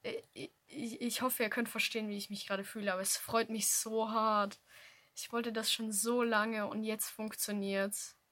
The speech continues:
Das nächste Mal kommen hoffentlich auch ein paar mehr, aber gerade Lopo und so, wegen dem ich dann Server überhaupt erst gemacht habe, ähm,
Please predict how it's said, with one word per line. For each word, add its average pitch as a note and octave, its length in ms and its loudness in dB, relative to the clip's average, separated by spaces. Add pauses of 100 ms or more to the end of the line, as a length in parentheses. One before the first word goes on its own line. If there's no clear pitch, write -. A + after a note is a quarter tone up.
(580)
Das - 100 -8
nächste A#3+ 260 -2
Mal A3 140 2
kommen A3+ 280 0
hoffentlich G#3+ 480 -4
auch A3 80 0
ein G#3+ 160 -4
paar F#3+ 160 0
mehr, G3 460 2
aber F#3 500 4
gerade G3 280 -2
Lopo G3+ 440 0
und G3 140 -2
so, G3+ 320 0
wegen G3 240 0
dem F#3+ 180 -2
ich G3+ 100 -4
dann F#3+ 180 -4
Server G3+ 440 2
überhaupt G3 380 0
erst F3+ 180 -4
gemacht A3 360 -4
habe, A3 280 -2 (840)
ähm, G#3+ 500 0